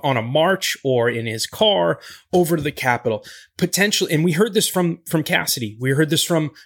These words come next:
numerous witnesses in the January sixth hearing, but we heard this firsthand from Cassidy that this was a plan days out before January sixth, where Pat Cipollone,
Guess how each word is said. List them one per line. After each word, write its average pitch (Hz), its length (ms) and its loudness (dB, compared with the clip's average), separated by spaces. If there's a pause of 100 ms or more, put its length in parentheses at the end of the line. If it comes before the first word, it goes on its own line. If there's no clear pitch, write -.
numerous 196 460 2
witnesses 120 580 -4
in 135 120 -2
the 127 80 -2
January 120 420 0
sixth - 380 -2 (140)
hearing, 135 280 2
but 156 140 -2
we 139 80 -2
heard 196 200 2
this 156 120 2
firsthand 185 720 0
from 147 120 -4
Cassidy 120 560 -2
that 117 200 -4
this 170 240 -2
was 139 340 2 (360)
a 147 80 -2
plan 151 580 -2
days 185 480 0
out - 400 -4 (300)
before 175 320 2
January 147 420 2
sixth, - 400 -2
where 139 380 2 (280)
Pat 165 220 0
Cipollone, 143 800 0